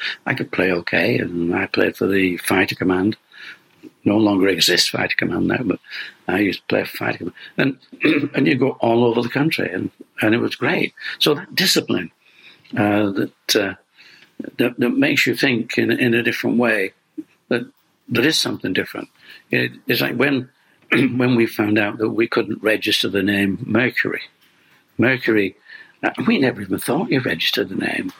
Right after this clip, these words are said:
because Foster's, if it's your name, it doesn't matter.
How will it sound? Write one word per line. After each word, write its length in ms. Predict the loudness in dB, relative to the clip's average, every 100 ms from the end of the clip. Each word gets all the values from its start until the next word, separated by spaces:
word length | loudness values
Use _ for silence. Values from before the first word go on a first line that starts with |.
| _
because 320 | -2 0 -2
Foster's, 600 | -2 0 0 0 0 0 -4 -6 -2
if 120 | 0
it's 180 | 2 2
your 200 | 4 2
name, 280 | 2 2 2
it 80 |
doesn't 240 | 0 -2 -2
matter. 360 | -4 -6 -8